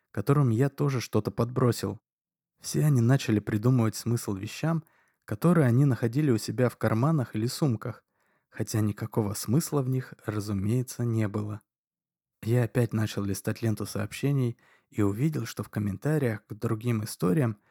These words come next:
Алексей не только подбадривал людей, нашедших мои безделушки – но и сам придумывал к ним дополнительные значения. А еще он периодически писал о новых знаках,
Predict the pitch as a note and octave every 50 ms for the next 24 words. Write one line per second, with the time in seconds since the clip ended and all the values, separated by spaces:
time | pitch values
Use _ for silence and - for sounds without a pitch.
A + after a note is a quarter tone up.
0 | _ _ _ _ - A2 G#2 G2+ G2 - - - - E3 E3 D3 - _ - A2
1 | A2 - - F#3+ G3 F#3+ - - - - A#2+ A#2 A#2 - A#2+ A2+ G#2+ A2 G#2+ G#2
2 | G#2 G#2 G#2 A2+ A#2 A2 A#2 A#2 G#2+ G#2 G#2 G#2+ - - B2 G#2+ - - G2 -
3 | - G#2+ G#2 G2+ G2 G#2 G#2 G2 A2 A#2 A#2+ F#3 G3+ - - - - A2+ - _
4 | _ _ _ _ _ _ _ _ - G#2+ A2+ C3+ D3+ D3+ - - - D#3+ C3+ G#2
5 | - - A2 G2+ G#2 C3 E3+ E3+ C#3 A#2 A2 G#2 G2+ - - A#2+ D3 D#3+ C3+ A2
6 | - - G#2+ G#2 G#2 G2+ G2 - G#2 G#2 G#2 G#2+ G#2 G#2 G#2 A#2 B2+ C3 - -
7 | C#3+ A#2+ G#2+ G2+ F#2+ F#2+ F#2+ - _ _ _ _ _ _ _ _ _ _ _ -
8 | - G2+ G2 F#2+ - - - E3 E3 D#3+ C#3 - - - D3 D#3 D3+ - C3 B2
9 | A2+ A2 A2+ C#3+ D#3+ - B2+ A#2 - - G#2 - - - - D3+ D3 C3+ - -
10 | B2+ C3+ D3 C3+ G#2 G#2 G2 G#2+ G#2+ - A2+ B2+ D3 - - G#2+ - -